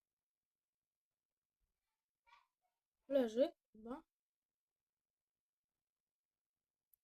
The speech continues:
Ktoś go tam mocno obił. Chyba to ko-, ta Colette go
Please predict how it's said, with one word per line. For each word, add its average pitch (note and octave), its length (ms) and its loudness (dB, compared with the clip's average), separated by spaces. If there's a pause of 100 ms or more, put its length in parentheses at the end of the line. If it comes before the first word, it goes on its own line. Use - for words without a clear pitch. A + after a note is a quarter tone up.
(280)
Ktoś A#3 180 -20
go A#3 140 -20
tam A#3+ 200 -16
mocno B3 480 0
obił. G#3+ 220 -2
Chyba A#3 240 0
to A#3+ 160 -6
ko-, C4+ 220 -4 (140)
ta A#3 140 -12
Colette A3+ 500 2 (1600)
go A#3 100 -14